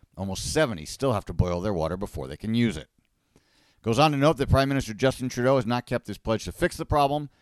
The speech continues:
and ends with a call to sign a petition at effing water dot C A. Copy on the site explains that the Truth and Reconciliation Commission called for the federal government to do something about the water crisis. Instead, the copy states, "The water Indigenous communities are able to access could potentially contain harmful bacteria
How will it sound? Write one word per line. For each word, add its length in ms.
and 100
ends 180
with 100
a 40
call 240
to 60
sign 240
a 40
petition 400
at 140
effing 300
water 280
dot 220
C 240
A. 180
Copy 300
on 80
the 80
site 200
explains 380
that 60
the 80
Truth 260
and 100
Reconciliation 720
Commission 380
called 300
for 80
the 80
federal 260
government 320
to 60
do 240
something 400
about 320
the 80
water 260
crisis. 540
Instead, 500
the 100
copy 300
states, 460
"The 100
water 240
Indigenous 420
communities 440
are 100
able 220
to 120
access 400
could 200
potentially 480
contain 380
harmful 320
bacteria 580